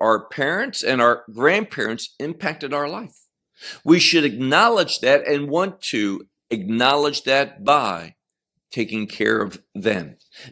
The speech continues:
being willing to, to give of our resources for them before the local congregation does so. So it says, "For this is good,"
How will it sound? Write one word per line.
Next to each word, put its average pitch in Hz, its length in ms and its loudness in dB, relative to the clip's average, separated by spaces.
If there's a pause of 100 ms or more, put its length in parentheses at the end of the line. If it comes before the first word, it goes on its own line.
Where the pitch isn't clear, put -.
being 143 340 4
willing 151 440 2
to, 131 320 0
to 123 480 -2
give 143 340 4
of 131 160 4 (140)
our 165 240 6
resources 110 800 -6 (160)
for 123 520 2
them 120 340 2
before 131 720 -2 (460)
the 120 100 2
local 143 440 4
congregation 117 920 -4 (140)
does 165 260 4
so. - 340 -2 (400)
So 151 220 6
it 147 100 2
says, 156 320 4
"For 143 440 -2
this 190 340 6
is 147 320 2 (240)
good," 135 400 4